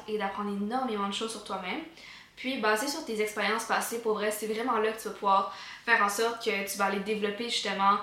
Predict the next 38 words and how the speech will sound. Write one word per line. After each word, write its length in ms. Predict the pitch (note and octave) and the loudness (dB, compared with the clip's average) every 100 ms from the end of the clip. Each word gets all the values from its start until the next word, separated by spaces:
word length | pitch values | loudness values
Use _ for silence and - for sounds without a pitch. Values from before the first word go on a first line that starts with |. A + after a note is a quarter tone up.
| - | 0
cette 220 | A3+ G#3+ | -2 0
sorte 160 | C4+ A3 | 2 2
de 60 | |
liste 320 | G3+ A#3 B3 | 2 2 2
que 60 | G#3+ | 0
je 80 | - | 0
parlais 200 | F#3 G#3+ | 0 0
aussi 180 | G#3 A#3+ | -2 -2
un 60 | |
peu 100 | A#3+ | -4
plus 120 | - | -6
tôt 100 | A3+ | -6
dans 120 | A3+ G3 | -4 -2
l'épisode, 500 | F#3+ G3 F#3+ A3 G3+ | -4 -4 0 2 2
de 60 | |
vraiment 320 | G3 G3 A3+ - | 0 2 0 0
qu'est-ce 220 | A#3 G#3+ | 0 0
que 200 | A#3 A3 | 0 -2
tu 60 | G#3 | -2
recherches, 440 | - B3+ B3+ B3 | 0 2 2 2
qu'est-ce 200 | G#3+ G3 | -2 -4
que 80 | G#3 | -4
tu 260 | G3+ - G3 | -4 -4 -2
cherches 380 | - B3 B3 C4+ | 0 0 -2 0
pas 100 | B3+ | 0
dans 140 | A#3 | 0
une 120 | A3 | -2
relation, 440 | G#3+ G3+ G3+ A3+ A#3+ A#3 - - - | 0 0 2 2 0 0 -8 -14 -6
qu'est-ce 200 | A3 A3 | -4 -2
que 60 | E3+ | -2
t'acceptes, 440 | F#3+ - C4 C4 | -4 -2 -2 0
qu'est-ce 200 | A3 G#3 | -4 -4
que 60 | F#3 | -6
t'acceptes 360 | F#3+ F3+ - | -6 -8 -4
pas. 200 | B3+ C#4+ - - - - | 0 0 -4 -12 -18 -10
Puis 140 | A#3+ | -4
juste 260 | A#3+ D4+ B3 | -2 -2 0
vraiment, 380 | G#3+ G#3+ A#3+ | 2 6 6